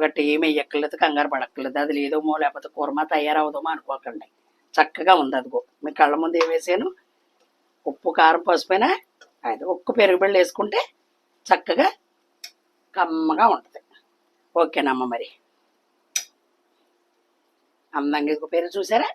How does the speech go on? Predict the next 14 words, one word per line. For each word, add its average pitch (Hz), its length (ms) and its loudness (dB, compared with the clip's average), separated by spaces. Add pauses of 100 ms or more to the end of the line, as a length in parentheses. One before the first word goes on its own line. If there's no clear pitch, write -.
(400)
అందులో 156 220 -6 (100)
రెండు 156 180 -8
జీడిపప్పు 156 360 -8
అద్దలు 160 180 -4
వేసామనుకో 147 480 -8 (600)
పిల్లలు 151 280 2
అందంగా 139 340 -2
తింటారు. - 360 -6 (920)
ఏదో 226 160 6
ఒకటి 220 180 6 (540)
పెరుగు 190 300 6
తిన్నోళ్ళకి, 196 540 8
నెయ్యి 175 220 6
తిన్నోళ్ళకి 185 560 6